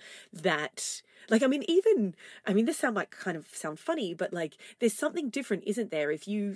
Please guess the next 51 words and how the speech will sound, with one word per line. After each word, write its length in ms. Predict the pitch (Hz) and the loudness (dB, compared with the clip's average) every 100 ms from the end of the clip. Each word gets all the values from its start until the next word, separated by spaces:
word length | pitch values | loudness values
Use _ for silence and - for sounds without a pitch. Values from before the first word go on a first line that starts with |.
| - | -8
see 460 | - - 262 285 | -12 -8 -4 -4
somebody 340 | 262 277 247 233 | -4 -4 -2 -2
for 100 | 226 | 0
your 120 | 185 | 0
birthday 480 | 180 170 - 180 170 | 0 -4 -2 -4 -4
and 100 | 165 | -6
they're 100 | 165 | -6
like, 180 | 156 151 | -6 -8
"I 60 | 151 | -4
got 200 | 247 - | -2 0
you 80 | 214 | 0
a 40 | |
present," 360 | - 175 175 - | 0 -2 -2 -4
and 100 | 151 | -6
they 80 | 151 | -6
hand 240 | 180 185 | -4 -4
it 80 | 190 | -4
to 120 | - | -4
you 120 | 170 | -4
and 120 | 160 147 | -4 -6
here 260 | 269 262 | -2 2
it 80 | 202 | 6
is, 140 | 175 | 4
and 100 | 175 | 2
you're 80 | 175 | -4
like, 160 | 214 - | -6 -4
"Oh, 60 | 508 | -4
you 140 | 320 | -4
got 240 | - 466 392 | -4 -4 -2
me 80 | |
a 60 | 392 | -4
present, 340 | - 392 359 | -2 -4 -4
you 80 | 285 | -6
love 240 | 294 359 - | -6 -6 -2
me." 240 | 196 175 - - - - - _ | -2 -2 -8 -18 -20 -20 -20 _
Or 200 | 240 247 | 4 6
if 160 | 254 - | 2 0
they 460 | 226 226 220 202 | 0 0 -2 -6
send 320 | - 208 202 202 | -4 0 0 0
you 160 | 202 | -2
a 60 | - | -2
gift 280 | 202 254 - | -4 -8 -6
card 320 | 175 147 147 - | -6 -6 -6 -6
over 180 | 170 180 | -6 -2
the 100 | 202 | -2
internet 440 | 302 190 143 - | -2 -4 -6 -8
for 200 | - - | -8 -4
Amazon 380 | 277 262 160 147 | -2 0 0 -2
that 140 | 143 | -6
they 100 | 151 | -6
bought, 320 | 143 151 147 | -4 -2 -2